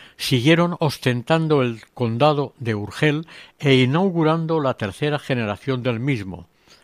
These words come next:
Este acuerdo permitió que en el escudo heráldico del condado figurasen también las barras de la corona de Aragón junto al ajedrezado de Urgel. Jaime segundo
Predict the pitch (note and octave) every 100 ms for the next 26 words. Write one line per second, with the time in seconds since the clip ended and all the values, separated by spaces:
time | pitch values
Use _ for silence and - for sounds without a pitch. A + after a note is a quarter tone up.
0 | _ - - - - C3+ - D#3+ D#3 F3
1 | E3 D3+ E3 D3+ C#3+ C#3 D3+ E3 D#3+ -
2 | C#3 A#2 A2+ G#2 - - D#3 B2+ - -
3 | A#2 D3 D3 A#2 A#2+ A2+ A2 - G#2+ A2
4 | D3 C3+ E3 - - - - - E3 D#3+
5 | D#3 F3+ - F3+ D#3 B2 A#2+ D#3 E3 D#3+
6 | B2+ A#2+ G#2+ C#3+ D3+ D3+ C3 A#2+ A2+ G#2
7 | A#2 C3 C3 B2 A#2+ A2+ G#2 D3 D#3+ F3
8 | - - _ - D3+ D3 D3+ D3+ D#3+ D#3+
9 | - C3+ - E3 D#3+ B2 A2+ - D#3 D3+
10 | D3 C#3+ C3+ C3 A2+ - F#2 E2 _ _
11 | _ _ _ _ _ _ _ _ - -
12 | _ - D3 D#3 C#3+ B2+ D#3+ F#3 F3+ E3+